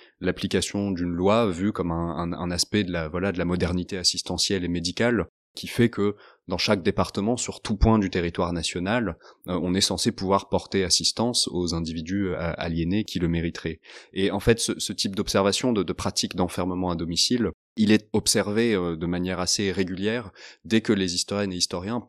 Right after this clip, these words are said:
parviennent un petit peu à, à, à porter le regard en dehors de l'asile, en dehors des, des hôpitaux psychiatriques, et à des périodes et dans des contextes, euh, géographiques très variés.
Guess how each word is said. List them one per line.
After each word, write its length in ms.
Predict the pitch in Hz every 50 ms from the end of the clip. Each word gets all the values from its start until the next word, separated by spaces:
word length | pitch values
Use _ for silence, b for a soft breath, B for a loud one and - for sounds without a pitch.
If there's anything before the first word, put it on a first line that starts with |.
| _ -
parviennent 400 | 113 101 98 101 110 123 117 107
un 80 | 95 90
petit 180 | - - -
peu 160 | - 101 98
à, 60 | 90 82
à, 280 | - - 95 - -
à 40 | -
porter 340 | - 110 95 - - 104 92
le 60 | 90
regard 480 | 90 92 87 92 95 104 101 - - - b b b b b
en 120 | 92 92 85
dehors 320 | 95 95 98 101 95 92
de 100 | 82 87
l'asile, 460 | 85 85 80 82 80 90 107 123 107
en 80 | 85 82
dehors 240 | 78 90 92 85 80
des, 100 | 85 82 78 76 78
des 180 | 80 85 76
hôpitaux 300 | 90 82 - - - 101
psychiatriques, 760 | - - - - - 90 82 - - - 127 - - - - _ B B B B B B
et 240 | 107 104 101 98 98 -
à 100 | 101 95
des 120 | 90 95 90
périodes 460 | - 117 98 92 104 107 117 117 101
et 60 | 90
dans 100 | 87 87
des 80 | 85 87
contextes, 520 | - - 92 - 101 95 - - - -
euh, 180 | 87 85 85 - b b b b b b 90
géographiques 800 | 85 82 85 98 95 92 87 95 90 - - - 104 - - - 82 -
très 180 | - - - 92
variés. 480 | 85 92 90 87 95 101 113 127 127